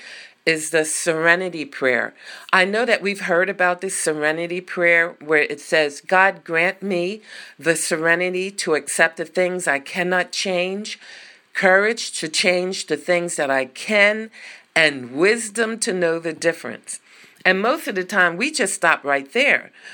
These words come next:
But do you know there's an additional part that goes with that? I'd like to share the rest of that, and that kinda expresses,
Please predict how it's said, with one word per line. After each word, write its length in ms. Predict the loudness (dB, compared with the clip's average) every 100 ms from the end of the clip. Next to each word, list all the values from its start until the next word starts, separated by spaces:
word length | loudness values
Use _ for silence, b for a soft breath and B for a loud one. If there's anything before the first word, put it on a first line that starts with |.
| B
But 160 | 0 0
do 80 | 0
you 160 | 0
know 240 | 2 2 2
there's 320 | 0 0 -2
an 100 | -4
additional 640 | -6 -2 -2 -2 -2 -4
part 520 | -6 -2 0 2 0 -6
that 160 | -4
goes 340 | 0 0 -2 -6
with 180 | -6 2
that? 300 | 2 2 -4 B B B B
I'd 140 | 2 4
like 220 | 4 2
to 80 | -2
share 280 | -2 0 0
the 140 | 2
rest 300 | 0 0 -2
of 100 | -2
that, 260 | 2 2 2
and 160 | 0 4
that 180 | 2
kinda 300 | 2 -2 0
expresses, 800 | 0 -2 -2 0 0 -2 -6 -8